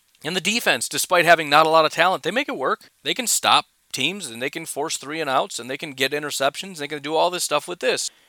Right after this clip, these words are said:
Because they've got a system. Matt LaFleur has a system. He has to implement it. And the guys gotta get on board. If we can do that, there, there's no li-, th-, there's no limits. There's no limits.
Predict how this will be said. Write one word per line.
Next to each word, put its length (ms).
Because 280
they've 140
got 200
a 40
system. 440
Matt 160
LaFleur 320
has 100
a 60
system. 320
He 100
has 300
to 120
implement 420
it. 80
And 120
the 60
guys 300
gotta 200
get 140
on 160
board. 320
If 160
we 140
can 140
do 180
that, 280
there, 160
there's 220
no 180
li-, 180
th-, 140
there's 140
no 160
limits. 480
There's 260
no 560
limits. 540